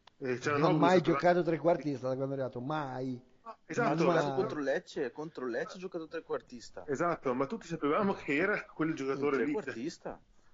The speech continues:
Speaker 1: Çalhanoğlu
Speaker 3: Cioè, come fa a
Speaker 1: è
Speaker 3: giocare in fascia uno che non ha, non ha il passo per giocarci
Speaker 1: Non ha
Speaker 3: in fascia?
Speaker 1: velocità, cioè, Çalhanoğlu mi sembra,
Speaker 3: Eh.
Speaker 1: mi ricorda, anche se con meno classe, ma più, più tignoso, più potente, mi ricorda Richelme, cioè, è quei giocatori che non hanno proprio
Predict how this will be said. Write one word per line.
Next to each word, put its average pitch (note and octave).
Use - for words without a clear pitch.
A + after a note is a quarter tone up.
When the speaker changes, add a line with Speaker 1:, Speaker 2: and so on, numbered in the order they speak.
Speaker 1:
Çalhanoğlu A3
Speaker 3:
Cioè, D3
come C#3
fa -
a -
Speaker 1:
è -
Speaker 3:
giocare A3+
in A3
fascia B2
uno C3
che C3
non B2
ha, A#2+
non A#2+
ha A#2+
il A2+
passo G#2+
per A#2+
giocarci A#2+
Speaker 1:
Non A3+
ha -
Speaker 3:
in A3+
fascia? G#3+
Speaker 1:
velocità, D3+
cioè, E3+
Çalhanoğlu G3
mi E3
sembra, C3
Speaker 3:
Eh. C3+
Speaker 1:
mi D3+
ricorda, B2
anche D3
se B2+
con C3+
meno C#3+
classe, A#2+
ma A#2
più, C3+
più D3
tignoso, C3
più A#2+
potente, D3+
mi C#3+
ricorda E3
Richelme, B2
cioè, C#3+
è G3
quei G#3
giocatori A3
che G3
non C#3+
hanno G#3+
proprio F3